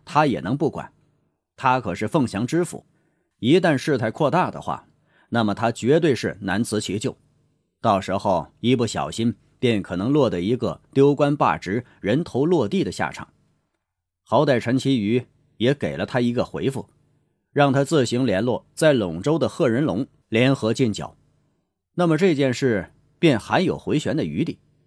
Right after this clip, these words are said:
于是他不敢怠慢，立即又亲笔修书一封，派人快马加鞭送往陇州的贺仁龙手中，邀贺仁龙尽速能派兵出陇州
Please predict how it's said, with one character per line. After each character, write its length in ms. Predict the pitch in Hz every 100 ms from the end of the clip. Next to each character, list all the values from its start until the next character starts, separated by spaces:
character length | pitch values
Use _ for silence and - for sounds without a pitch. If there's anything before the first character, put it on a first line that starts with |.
| _ _ _ _ _ -
于 140 | 147
是 340 | 170 165 135 -
他 140 | - 151
不 140 | 165
敢 160 | 131 76
怠 220 | 165 127
慢， 120 | 82 92 117 - 135 - _
立 260 | 120 139 127
即 240 | 117 110
又 140 | 113 107
亲 240 | - 175
笔 120 | 82
修 220 | 69 160
书 160 | 165 170
一 120 | 143
封， 220 | - 131 - - - 104
派 220 | 101 135
人 240 | 110 101 143
快 260 | - 170
马 180 | 87 71
加 200 | - 139
鞭 180 | 156 160 - _
送 300 | - 180 143
往 180 | 87 101
陇 240 | 151 76 71
州 180 | 143
的 120 | 156 -
贺 240 | - 147
仁 100 | 123
龙 180 | 120 139
手 200 | - -
中， 160 | 90 - _ _ _ _ _ _ _
邀 220 | 151 147
贺 160 | - 165
仁 180 | 107 120
龙 220 | 82 107 - _ _
尽 260 | - 185 135
速 200 | 147 117
能 160 | 113
派 280 | 147 160 113
兵 220 | 101 147
出 160 | - 175
陇 240 | 107 -
州 220 | - 131